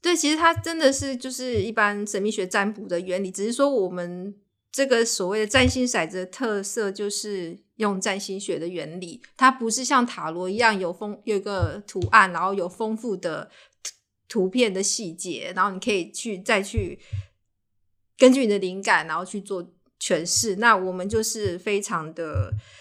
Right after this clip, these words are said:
呃，直接用占星的符号来做这个占卜的行为，然后来做，达到同样的一个应用结果这样子。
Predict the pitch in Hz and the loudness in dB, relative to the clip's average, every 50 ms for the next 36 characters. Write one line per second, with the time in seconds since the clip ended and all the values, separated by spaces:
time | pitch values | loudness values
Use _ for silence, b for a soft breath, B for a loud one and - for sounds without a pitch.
0 | B B B _ _ _ _ _ _ _ - 196 185 175 175 - 208 208 214 262 | B B B _ _ _ _ _ _ _ -2 -2 -2 -2 -2 -2 -4 0 6 6
1 | 254 254 262 240 226 226 254 233 220 220 - 220 202 196 190 196 - - 170 170 | 8 8 8 4 4 2 2 0 0 0 -2 -2 -2 -2 -4 -6 -10 -12 -12 -8
2 | 180 - 196 180 170 165 175 175 - 202 185 196 190 185 180 185 180 165 160 170 | -2 0 0 0 2 -2 -4 -2 -2 -4 -4 -4 -6 -6 -4 -4 -4 -4 -4 -8
3 | - - - - - - - - - - - 214 - _ _ _ _ - - - | -14 -16 -18 -18 -14 -12 -12 -12 -12 -12 -14 -16 -18 _ _ _ _ -14 -12 -8
4 | - 180 165 175 190 190 175 - - 123 - - 196 180 170 - - - - - | -8 -8 -8 -8 -8 -8 -8 -8 -8 -6 -6 -4 -4 -4 -6 -8 -10 -14 -14 -12
5 | - 226 - b b b - - - 320 302 233 - 226 208 220 294 285 294 269 | -12 -14 -14 b b b -12 -6 -2 2 2 6 8 8 8 8 4 0 2 2
6 | 254 202 196 220 269 285 247 226 214 202 185 190 190 196 - 233 214 208 208 220 | 0 2 2 4 2 2 2 0 -2 -2 -2 -2 -2 -4 -4 -4 -4 -4 -4 -4
7 | 208 190 190 185 185 - 175 165 175 196 - 180 165 165 - 180 170 156 170 180 | -6 -6 -10 -12 -10 -8 -8 -8 -10 -10 -12 -12 -12 -10 -8 -8 -8 -8 -10 -18
8 | - - - - 214 | -20 -20 -18 -20 -20